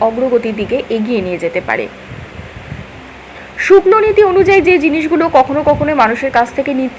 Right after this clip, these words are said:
নিতে লজ্জা বোধ করা উচিত নয়, সেটির প্রথম বিষয়টি হলো বিদ্যা। শুক্রাচার্যের মতে, একটি বুদ্ধিমান মানুষকে কখনো অন্যের কাছ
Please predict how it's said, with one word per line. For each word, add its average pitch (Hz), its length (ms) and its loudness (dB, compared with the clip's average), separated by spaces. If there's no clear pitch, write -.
নিতে 247 360 -2
লজ্জা 254 480 2
বোধ 220 260 2
করা 226 160 2
উচিত 208 320 -2
নয়, 208 200 0
সেটির 247 400 -4
প্রথম 285 340 -2
বিষয়টি 339 400 0
হলো 285 320 4
বিদ্যা। 220 440 0
শুক্রাচার্যের 403 680 2
মতে, 339 260 2
একটি 330 220 0
বুদ্ধিমান 311 460 0
মানুষকে 269 440 2
কখনো 262 340 0
অন্যের 262 280 -2
কাছ 302 160 -2